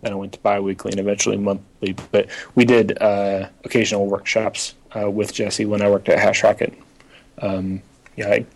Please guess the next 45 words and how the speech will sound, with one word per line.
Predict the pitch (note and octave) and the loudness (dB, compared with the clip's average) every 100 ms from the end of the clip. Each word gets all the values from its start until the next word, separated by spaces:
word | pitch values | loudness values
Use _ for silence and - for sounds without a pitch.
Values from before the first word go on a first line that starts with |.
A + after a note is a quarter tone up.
| - | 0
can't | A#2+ A2+ | 2 4
say | A2 | 2
enough | G#2 G#2 - | 2 0 -4
about | G#2 G#2 G2+ | -2 0 2
her, | A2 G#2 | 0 0
and, | G#2 G2+ G2+ - - | -2 -4 -6 -10 -8
and | G#2+ G#2 | -4 -2
when | G#2+ G2+ | -2 0
we're | G#2 G#2 | 4 4
out, | G2+ G#2 - - - - - - | 4 0 -2 -16 -18 -18 -12 -2
uh, | - D4+ - G2+ G2 - _ _ - | 4 6 6 4 -2 -6 _ _ -8
you | G#2 | -4
know, | G2+ | 0
at, | G2+ - A#2+ | 0 2 4
at | A2 | 6
other | G#2+ G#2 | 8 8
events, | G2+ G2+ G2+ - | 6 4 -2 -2
we, | G2+ G2 F#2 - _ _ - | 0 0 -4 -12 _ _ -6
we | A2 | 0
definitely | G#2+ - G#2 | 0 0 -2
try | - A2 | 0 0
and | G#2 G#2 G2+ - _ _ - | 0 -2 -4 -10 _ _ -2
get | B2 A2 | 0 2
her | A2 | 2
involved. | G#2 G2 G2 G2+ G2+ - - - | 0 0 2 2 -2 -8 -18 -8
Um, | G#2 G2+ G2+ G2+ G2+ - _ _ _ _ - | -4 -2 -2 -4 -8 -14 _ _ _ _ -6
you | |
know, | |
she | G2+ A#2 | -4 -2
just | G#2+ - - - _ - | -4 -6 -10 -20 _ -2
makes | A#2 - G#2+ | 0 2 6
a, | G2+ G#2 | 6 6
a | A2 | 4
world | A2 G#2+ G#2 | 6 6 6
of | G2 | 2
difference. | G#2 G#2+ G#2 - - - - - - | 2 0 -2 -6 -10 -12 -12 -10 -2
And | A2 | 2
so | B2 A2+ | 4 4
she | - B2 A#2 A2+ | 6 6 4 2
will | B2+ A#2+ | 2 2
be | A2+ | 2
kicking | A2 B2+ A#2+ G#2 | -2 -6 -6 -10
off | G2+ | -8
the | G#2 | -10
conference, | - G2 - - - - | -8 -8 -8 -10 -10 -12